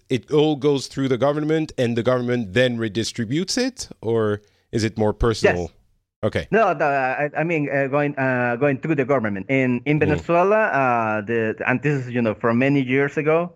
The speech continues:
Speaker 2: uh, over fifty years ago, the, the states holds, uh, the monopoly on oil exploitation.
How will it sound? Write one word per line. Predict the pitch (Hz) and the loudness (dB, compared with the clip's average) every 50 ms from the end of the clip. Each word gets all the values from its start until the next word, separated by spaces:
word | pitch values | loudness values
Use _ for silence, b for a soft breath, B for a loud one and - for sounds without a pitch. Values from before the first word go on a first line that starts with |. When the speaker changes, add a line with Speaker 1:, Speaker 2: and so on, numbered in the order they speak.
| _ - | _ -2
Speaker 2:
uh, | 110 107 104 101 98 98 95 95 95 - | 0 0 2 2 2 2 2 0 0 0
over | 113 113 117 | 0 0 0
fifty | 113 - 123 - - 151 | 0 -2 -4 -4 -2 0
years | 147 156 151 151 | 0 0 2 0
ago, | 165 151 170 170 175 B B B B B B | 0 0 0 0 -2 B B B B B B
the, | B 110 104 127 131 127 123 120 117 113 113 113 107 | B -4 0 2 4 4 4 4 4 2 2 0 -2
the | 110 | -6
states | 98 - - - 139 139 - - | -10 -6 0 0 0 0 0 -4
holds, | - 131 127 127 117 - | -4 -2 -2 -2 -2 -2
uh, | 127 120 117 107 | -2 -2 -2 -2
the | 110 123 | -2 0
monopoly | 127 135 151 151 147 127 123 143 151 156 160 165 | 2 2 2 2 0 0 0 0 0 0 0 0
on | - 123 123 120 - - | 0 0 0 0 0 0
oil | 127 135 139 135 | 0 0 0 0
exploitation. | - - 139 127 - 147 160 156 190 202 220 | -4 -6 -6 -2 0 0 0 0 -2 -4 -4